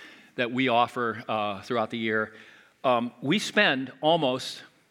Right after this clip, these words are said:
the whole first week of six weeks to cover the whole Bible. We spend almost the first week, entire first week, on just the beginning chapters of Genesis.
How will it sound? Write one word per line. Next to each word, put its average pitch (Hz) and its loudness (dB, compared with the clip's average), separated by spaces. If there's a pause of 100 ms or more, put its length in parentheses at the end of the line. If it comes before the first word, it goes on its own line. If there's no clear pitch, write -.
(300)
the 123 2
whole 175 2
first 175 -2
week 113 -2
of 110 -6
six - -2
weeks 185 0
to - -8
cover 143 -2
the 127 -2
whole 139 -2
Bible. 117 2 (640)
We 147 2
spend 151 0 (100)
almost 175 0 (200)
the 120 -4
first 139 -4
week, 101 -8
entire 113 -4
first - -12
week, 104 -10 (520)
on 123 2
just 135 -4
the 131 -2
beginning 117 -4
chapters 107 -4
of 104 -14
Genesis. - -12